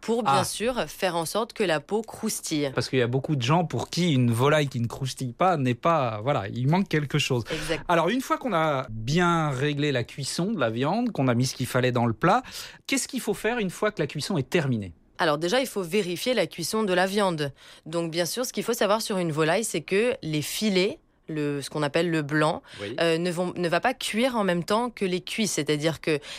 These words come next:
Speaker 1: si on arrive à une parfaite cuisson des filets, les cuisses vont toujours manquer. Donc il y a une solution à ça, c'est qu'on peut par exemple sortir la volaille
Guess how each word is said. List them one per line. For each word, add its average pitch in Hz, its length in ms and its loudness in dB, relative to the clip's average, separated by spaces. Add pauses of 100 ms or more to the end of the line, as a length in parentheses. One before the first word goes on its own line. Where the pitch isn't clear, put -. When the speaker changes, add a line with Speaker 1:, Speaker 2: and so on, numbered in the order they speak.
Speaker 1:
si - 220 -2
on 226 100 2
arrive 196 280 2
à 185 40 2
une 165 160 -2
parfaite 185 380 -2
cuisson 190 400 -4
des 196 120 0
filets, 175 460 2 (400)
les 170 220 -2
cuisses 240 360 -4
vont 196 140 0
toujours 202 360 -2
manquer. 208 500 0 (260)
Donc 175 360 -2
il 165 100 -2
y 175 80 2
a 190 60 4
une 180 120 0
solution 165 460 -2
à 139 100 0
ça, - 160 0
c'est 202 160 -2
qu'on 160 200 -2
peut 220 160 0
par 208 180 0
exemple 175 600 0 (200)
sortir - 880 0
la 156 180 0
volaille 151 540 0